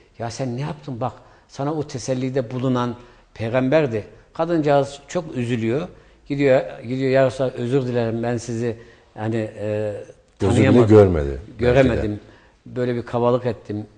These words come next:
Speaker 1: E, işte beni, e, affedin, kusura bakmayın." diyor. Peygamberimiz bunun üzerine "Es-sabru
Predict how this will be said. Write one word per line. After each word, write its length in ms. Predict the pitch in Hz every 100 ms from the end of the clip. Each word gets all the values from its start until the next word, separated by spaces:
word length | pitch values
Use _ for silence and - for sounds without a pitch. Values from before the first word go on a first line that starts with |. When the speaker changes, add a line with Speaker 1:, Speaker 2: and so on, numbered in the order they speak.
| _ 101
Speaker 1:
E, 420 | 107 107 107 104 101 -
işte 300 | - - 101
beni, 200 | 117 113 113 - _ _ _ _
e, 40 | 107 101
affedin, 540 | 110 107 - 98 98 92 _ _ _ _ _
kusura 340 | - - 123 113
bakmayın." 420 | 110 - 104 95
diyor. 180 | 127 165 - _ _ _ _
Peygamberimiz 560 | - 117 117 110 110 107 110 - _ _
bunun 200 | 113 127
üzerine 340 | 117 110 110 131 -
"Es-sabru 920 | 120 - - - 180 165 156 165 165